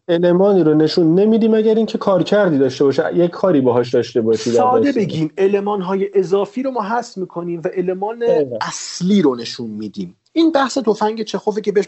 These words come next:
Speaker 2: برمیگردم. یکی هم بحث مکافینه که یک ابژه است، یک مفهومه که تو فیلم مطرح می‌شه و داستان حول محور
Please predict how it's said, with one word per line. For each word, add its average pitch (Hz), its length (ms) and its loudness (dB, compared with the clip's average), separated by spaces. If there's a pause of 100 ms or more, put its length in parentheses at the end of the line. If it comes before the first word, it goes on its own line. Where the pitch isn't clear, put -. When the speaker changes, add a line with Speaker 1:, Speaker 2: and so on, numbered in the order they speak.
Speaker 2:
برمیگردم. 135 920 -6 (460)
یکی 277 240 -2
هم 302 140 -4
بحث 302 320 0
مکافینه 180 1120 -4 (380)
که - 200 -4
یک 180 360 -4 (120)
ابژه 127 420 0
است، 127 260 -4
یک 190 180 -8
مفهومه 131 960 -8 (460)
که 143 380 -2
تو - 100 -18
فیلم 180 600 -8
مطرح 180 520 -2
می‌شه 196 440 -2 (480)
و 135 440 2 (800)
داستان 165 540 -2
حول 233 460 -8
محور 190 500 -8